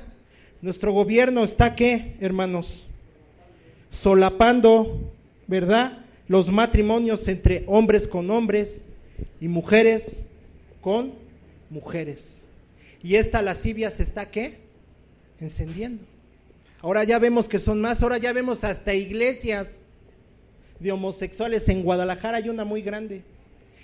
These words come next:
Y allá andan predicando, "Dios es amor, Cristo te ama", y hasta trae su Biblia con el colorcito. Sí, espérame.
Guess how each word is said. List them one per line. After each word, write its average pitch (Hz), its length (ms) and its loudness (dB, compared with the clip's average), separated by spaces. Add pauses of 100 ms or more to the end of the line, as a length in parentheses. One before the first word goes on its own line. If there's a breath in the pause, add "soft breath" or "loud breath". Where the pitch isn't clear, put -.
(160 soft breath)
Y 190 100 -6
allá 269 220 -4
andan 277 240 -6
predicando, 233 640 -6
"Dios 269 360 -4
es 330 200 6
amor, 285 540 -4 (1120 soft breath)
Cristo 294 440 0
te 277 120 2
ama", 285 200 2
y 208 100 -2
hasta 226 200 2
trae 277 160 0
su 262 160 0
Biblia 262 300 -2
con 202 160 -4
el 196 100 -6
colorcito. 196 640 -4 (400)
Sí, - 480 4 (480)
espérame. 170 600 -8